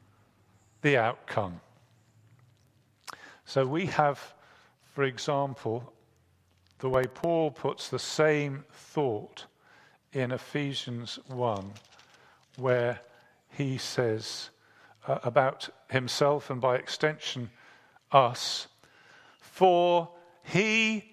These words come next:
chose us in Christ before the creation of the world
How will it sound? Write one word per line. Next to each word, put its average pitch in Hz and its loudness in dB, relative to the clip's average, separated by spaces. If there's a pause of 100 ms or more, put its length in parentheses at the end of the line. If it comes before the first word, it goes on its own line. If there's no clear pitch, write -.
(140)
chose 175 2 (220)
us 139 2 (320)
in 180 0 (220)
Christ 135 0 (260)
before 156 0
the 147 0
creation 175 4
of 165 0
the 156 0
world 131 0